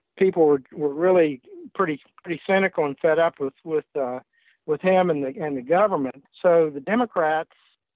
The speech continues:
really focused on the issue of reform. So by eighteen seventy-six, people,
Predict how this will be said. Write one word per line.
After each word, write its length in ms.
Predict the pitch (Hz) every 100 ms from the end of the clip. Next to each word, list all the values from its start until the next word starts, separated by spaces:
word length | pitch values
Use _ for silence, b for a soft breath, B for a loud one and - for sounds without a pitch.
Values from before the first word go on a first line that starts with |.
| _ _
really 340 | 165 175 165 -
focused 520 | 180 185 180 160 -
on 460 | 165 156 151 143 -
the 120 | 156 - -
issue 400 | 175 175 175 156
of 60 |
reform. 760 | 131 120 - 196 185 123 117 131 - -
So 120 | 156
by 240 | 156 156
eighteen 320 | 165 - 165 -
seventy-six, 800 | 175 151 135 127 - 196 175 _ - -
people, 460 | 160 151 143 131